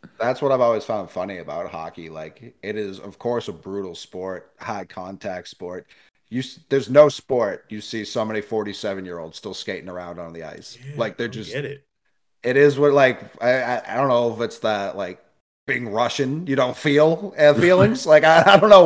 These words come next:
Speaker 1: what it
Speaker 3: It
Speaker 1: is,
Speaker 3: has
Speaker 1: but
Speaker 3: to be s-, like, skating over running, right?
Speaker 2: Yeah, it's, like, low impact. I was gonna say, maybe it's really that.
Speaker 3: Well, it's, yeah, it's like, it, high impact waist up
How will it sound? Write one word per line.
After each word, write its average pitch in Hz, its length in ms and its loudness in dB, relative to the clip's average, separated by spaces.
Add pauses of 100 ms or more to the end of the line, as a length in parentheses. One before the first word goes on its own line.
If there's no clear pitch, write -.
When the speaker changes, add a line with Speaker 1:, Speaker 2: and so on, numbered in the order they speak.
Speaker 1:
what 160 180 8
it 156 100 4
Speaker 3:
It 220 180 8
Speaker 1:
is, 208 60 2
Speaker 3:
has 240 240 2
Speaker 1:
but 131 80 2
Speaker 3:
to 208 60 4
be 185 120 4
s-, - 260 -4
like, 135 180 2
skating 147 580 0
over 117 300 0
running, 92 380 -2
right? 92 360 -10
Speaker 2:
Yeah, 127 160 -6
it's, 113 160 -6
like, 135 160 0
low 127 340 0
impact. 143 520 -2
I 123 80 0
was 120 120 -4
gonna 127 180 -6
say, 123 400 0
maybe 123 260 -6
it's 131 180 -10
really 120 380 -4
that. 117 420 -8 (240)
Speaker 3:
Well, 165 160 4
it's, 156 120 -2
yeah, 160 140 6
it's 160 100 2
like, 135 220 0 (160)
it, - 180 -2
high 151 360 -2
impact 143 540 -2
waist 117 540 0
up 131 340 2